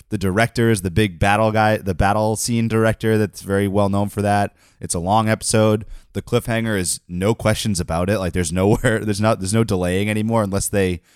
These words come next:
spend some time in King's Landing. There's nothing to delay, you know? So I think, um, I think that that makes it really exciting, but so, so it's, I think it's back and forth. I think that there have been some really powerful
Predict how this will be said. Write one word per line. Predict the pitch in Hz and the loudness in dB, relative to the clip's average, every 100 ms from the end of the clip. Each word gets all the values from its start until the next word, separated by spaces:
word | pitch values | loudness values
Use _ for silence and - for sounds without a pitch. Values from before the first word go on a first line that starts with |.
| _ | _
spend | - - 110 107 98 | -12 -2 0 0 -2
some | 101 92 | -6 -2
time | 104 101 | -2 -2
in | 90 | -4
King's | - 104 92 | -6 -6 -4
Landing. | 92 95 107 | -4 -2 -2
There's | 90 | -2
nothing | 95 95 101 90 | -2 -2 -2 -2
to | 95 | -4
delay, | 82 92 82 - - _ _ - | -4 -2 -2 -6 -20 _ _ -6
you | 98 | 0
know? | 98 | 2
So | - 107 | 4 2
I | |
think, | 101 113 101 - - | 2 0 -2 -6 -4
um, | 98 92 82 78 78 - _ _ _ _ _ _ - | -2 0 -2 -6 -10 -16 _ _ _ _ _ _ -8
I | 107 | -4
think | 113 | -2
that | 104 | -4
that | 90 107 | -2 0
makes | 104 101 | 0 -4
it | 92 | -2
really | 95 87 | -2 -2
exciting, | - - 90 92 90 | -2 -2 -2 -2 -2
but | 90 92 _ _ _ _ _ _ _ _ - | 0 -2 _ _ _ _ _ _ _ _ -6
so, | - - | -6 -2
so | 123 - | -2 -4
it's, | - - - 143 - - - | -8 -14 -6 -2 0 0 0
I | 135 | 0
think | 170 160 | 0 -2
it's | - | -2
back | 113 117 120 | 0 -2 -2
and | 104 | -6
forth. | 101 90 87 101 | 0 2 0 0
I | 107 | 0
think | 139 | 0
that | 147 113 | 0 2
there | 113 | 0
have | 90 | 0
been | 90 | -4
some | - - 113 113 98 | -2 0 2 2 2
really | 90 92 87 | 0 2 2
powerful | - 90 87 - 85 80 | 2 2 0 0 -2 -2